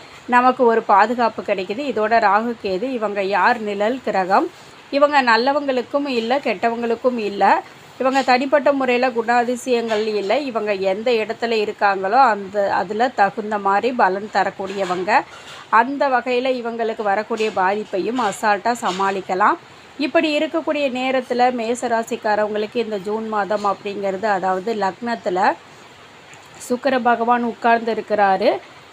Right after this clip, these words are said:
இதை தொடர்ந்து தான் இந்த மாதமே இருக்கு. அந்த வகையில செல்வ செழிப்போடு வாழக்கூடிய காலம்தான் இந்த ஜூன் மாதம் உங்களுக்கு அமைய பெற்றிருக்கு. என்னங்க, எடுத்த உடனே யோகமா வேலை செய்து இப்ப கொஞ்சம் தெளிவா பார்க்கலாமா? மேசராசி, அஸ்வினி நட்சத்திரம், பரணி நட்சத்திரம், கார்த்திகை நட்சத்திரம்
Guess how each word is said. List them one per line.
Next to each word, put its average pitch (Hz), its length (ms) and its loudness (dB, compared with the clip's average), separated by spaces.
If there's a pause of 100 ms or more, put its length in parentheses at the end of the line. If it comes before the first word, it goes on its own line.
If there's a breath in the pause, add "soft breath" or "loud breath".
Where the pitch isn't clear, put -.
இதை 220 300 4
தொடர்ந்து 240 520 2
தான் 247 240 4
இந்த 220 240 0
மாதமே 233 640 0
இருக்கு. 220 300 0
அந்த 220 300 0
வகையில 214 400 0
செல்வ 226 340 -4
செழிப்போடு 208 640 -2
வாழக்கூடிய 208 800 0 (460 loud breath)
காலம்தான் 226 540 4
இந்த 233 220 -4
ஜூன் 233 300 -4
மாதம் 233 380 -2
உங்களுக்கு 214 380 -2
அமைய 214 280 -2
பெற்றிருக்கு. 208 640 -6
என்னங்க, 214 500 -2
எடுத்த 190 400 -2
உடனே 208 460 -2
யோகமா 226 500 0
வேலை 220 300 0
செய்து 220 320 -4
இப்ப 220 220 -4
கொஞ்சம் 208 440 -4 (580 loud breath)
தெளிவா 285 460 4
பார்க்கலாமா? 226 600 2
மேசராசி, 214 720 0
அஸ்வினி 214 500 0
நட்சத்திரம், 202 560 -2
பரணி 214 380 0
நட்சத்திரம், 202 600 -4
கார்த்திகை 214 560 2
நட்சத்திரம் 196 640 -2